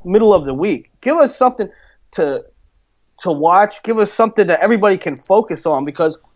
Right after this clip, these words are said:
most of our events, ninety-nine percent of our events are Friday, Saturday, Sunday, and it's not as easy to watch everything that's going on, because there's,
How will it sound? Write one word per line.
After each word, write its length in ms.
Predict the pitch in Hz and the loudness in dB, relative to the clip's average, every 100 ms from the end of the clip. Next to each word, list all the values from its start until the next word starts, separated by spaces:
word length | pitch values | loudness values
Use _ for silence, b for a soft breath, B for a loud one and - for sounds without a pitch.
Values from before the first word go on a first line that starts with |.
| b b b b _ _ - | b b b b _ _ -4
most 320 | 196 311 339 | 2 2 2
of 100 | 208 | 2
our 200 | 202 185 | 4 4
events, 320 | 165 185 190 | 2 0 -2
ninety-nine 460 | 180 247 285 220 226 | -2 -2 0 -4 -6
percent 280 | 180 - 208 | -8 -8 -4
of 80 | |
our 120 | 170 156 | -2 -2
events 320 | 196 254 - | -2 -4 -2
are 80 | 143 | -2
Friday, 340 | 208 202 208 | 2 2 2
Saturday, 380 | - 208 190 156 | 0 0 0 -4
Sunday, 540 | - 240 220 175 180 _ _ _ _ - | -4 -2 0 0 -2 _ _ _ _ -4
and 380 | 233 226 220 208 _ _ _ _ - - _ _ _ _ | 0 2 0 -6 _ _ _ _ -20 -20 _ _ _ _
it's 200 | - - | -12 -6
not 240 | 147 180 202 | 0 2 2
as 160 | 180 | 0
easy 340 | 269 240 202 180 | -4 -4 -4 -6
to 480 | - 196 180 156 - _ _ _ _ _ _ _ _ _ _ _ _ _ _ _ _ | -2 0 0 -4 -12 _ _ _ _ _ _ _ _ _ _ _ _ _ _ _ _
watch 400 | 139 170 190 190 | -2 2 2 2
everything 520 | 196 220 233 - 233 | 0 0 0 -4 -4
that's 200 | 208 180 | -2 -4
going 280 | - 208 190 | -2 -2 0
on, 360 | 196 175 90 - | 0 0 -4 -14
because 440 | 147 151 156 151 147 | -14 -4 -2 -2 -4
there's, 340 | 151 143 - | -8 -8 -14